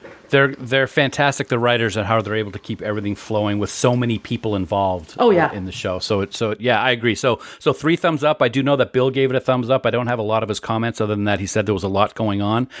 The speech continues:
Speaker 1: and a lot of people have to learn how to rely on others, and he's here for that. So I think that's a great way to describe it as well. Um, let's get right into the roundtable discussion, guys, because this was a, this was a big episode. It's only season two, and we got a lot going on. So, uh,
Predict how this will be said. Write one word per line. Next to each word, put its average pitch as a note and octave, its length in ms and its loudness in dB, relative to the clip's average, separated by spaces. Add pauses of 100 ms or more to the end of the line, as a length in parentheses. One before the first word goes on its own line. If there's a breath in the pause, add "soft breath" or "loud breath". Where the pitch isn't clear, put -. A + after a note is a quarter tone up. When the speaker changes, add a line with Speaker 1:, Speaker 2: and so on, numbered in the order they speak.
(120)
Speaker 1:
and F#2+ 80 -4
a F#2+ 60 0
lot G#2+ 160 4
of - 80 -2
people G#2 240 -4
have G#2+ 160 -2
to G#2 80 -4
learn G#2+ 240 2
how A2+ 100 2
to A2+ 80 4
rely G#2 500 0
on G2 200 0
others, F#2 440 -6 (360 soft breath)
and G#2 120 -2
he's C3+ 180 -2
here D3 220 0
for G2 160 -4
that. D#2+ 280 -8
So A2 140 -2
I C3+ 80 4
think D3+ 220 -2
that's B2+ 160 0
a A#2 40 -4
great B2 240 2
way A2+ 120 2
to G#2 100 -2
describe G2+ 420 -2
it G2 60 -2
as F2+ 140 -6
well. F#2 320 -4 (320 loud breath)
Um, B2+ 240 2
let's E3 160 2
get D#3 160 2
right F3 180 0
into F#3+ 200 -2
the D3 100 0
roundtable B2 560 0
discussion, G#2 440 -4
guys, A2 240 -2
because A#2+ 380 -2
this C3 340 -2
was B3 140 -2
a, G#3 140 4
this D#3 200 -4
was A#3 140 -4
a G#3 60 2
big G3 240 0
episode. G#2+ 540 0
It's B2+ 180 -4
only F#3+ 180 2
season E3 320 -2
two, G3+ 240 2
and A#2+ 80 2
we A#2 80 0
got B2+ 100 4
a B2 40 4
lot C#3 260 2
going B2 240 2
on. B2+ 300 2
So, A2+ 260 0
uh, A2 200 2